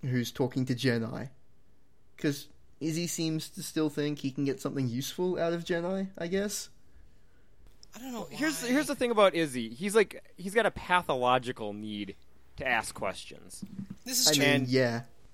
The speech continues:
Speaker 1: That's
Speaker 3: then
Speaker 1: literally, like, the plot of Tri Three.
Speaker 3: And Jedi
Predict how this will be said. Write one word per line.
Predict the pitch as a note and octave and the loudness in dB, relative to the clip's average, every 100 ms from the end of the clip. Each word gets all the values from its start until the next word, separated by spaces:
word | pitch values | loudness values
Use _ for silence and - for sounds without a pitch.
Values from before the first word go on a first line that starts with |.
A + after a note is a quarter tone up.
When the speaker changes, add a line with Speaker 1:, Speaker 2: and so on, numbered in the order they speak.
| - - | -20 -4
Speaker 1:
That's | - C#3+ | -2 0
Speaker 3:
then | E3 | 6
Speaker 1:
literally, | F3 F3+ D#3+ D#3 | 6 6 4 6
like, | C#3 C3+ | 6 4
the | C3 | 0
plot | C3+ - C#3 A#2+ | -4 2 2 2
of | B2 - | 0 -2
Tri | C#3 A#2 | 0 0
Three. | - A#2 - - - - - - - - - - - | -2 -4 -4 -10 -18 -20 -20 -20 -20 -20 -20 -12 0
Speaker 3:
And | F#3+ F#3+ F3+ C3 B2 | 2 2 0 -10 -4
Jedi | C3+ C4 F#3+ C#3+ C#3 E3 | 2 4 4 4 4 2